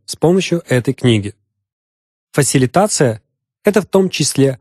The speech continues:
наука об эффективных и энергичных совещаниях. Я занимаюсь настройкой совещаний пятнадцать лет, причем особенно люблю настраивать оперативные и системные совещания,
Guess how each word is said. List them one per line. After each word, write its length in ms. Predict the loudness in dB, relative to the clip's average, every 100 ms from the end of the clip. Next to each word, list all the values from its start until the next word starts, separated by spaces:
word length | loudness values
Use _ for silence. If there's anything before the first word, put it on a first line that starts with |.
| 0
наука 540 | 2 4 2 0 -4 -2
об 220 | 0 0
эффективных 640 | 0 -4 0 2 4 0 2
и 80 | 4
энергичных 560 | 4 2 2 0 -2
совещаниях. 760 | -2 -2 0 0 0 -2 -14 _ _ _ _ _ _
Я 340 | 0 2 2 0
занимаюсь 600 | -2 2 4 4 2 0 0
настройкой 480 | 0 2 0 0
совещаний 420 | -2 -2 0 2 0
пятнадцать 560 | -2 0 -2 -2 -4 0
лет, 240 | 0 -2 _ _ _
причем 340 | -4 0 2 0
особенно 680 | 0 0 2 4 4 2 0
люблю 420 | 0 2 2 0 0 _
настраивать 640 | 0 0 0 2 2 0 -4
оперативные 680 | 0 2 0 2 2 2 2
и 160 | -2
системные 560 | -2 -2 0 2 2 2
совещания, 640 | 0 -2 0 0 0 -4